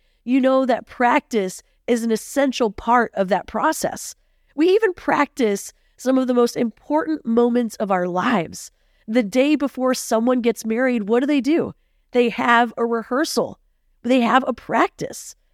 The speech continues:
We recognize the importance of practice in all of these other areas of our lives,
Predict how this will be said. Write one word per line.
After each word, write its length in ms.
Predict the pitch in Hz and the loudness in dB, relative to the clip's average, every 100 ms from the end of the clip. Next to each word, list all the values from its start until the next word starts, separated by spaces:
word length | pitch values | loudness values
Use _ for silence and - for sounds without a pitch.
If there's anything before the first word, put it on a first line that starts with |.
| _ _ _ | _ _ _
We 200 | 254 311 | 0 2
recognize 1080 | 277 233 247 294 - 269 214 175 170 165 160 | 2 -2 0 0 0 0 2 0 0 -4 -6
the 160 | 202 220 | -4 -2
importance 720 | 196 - 262 262 196 175 - | -2 -4 -2 -2 -2 -8 -6
of 200 | 185 - | -6 -6
practice 680 | - 202 220 - 151 - - _ _ - | -2 -2 -2 -4 -6 -6 -12 _ _ -2
in 120 | 220 - | -2 0
all 260 | 240 277 320 | 0 2 2
of 100 | 285 | 2
these 160 | 269 | 0
other 200 | 226 220 - | 0 -2 0
areas 380 | 208 214 214 208 | -2 0 0 -2
of 140 | 185 | -2
our 120 | 170 | -2
lives, 560 | 165 208 196 156 165 | 0 2 2 0 -6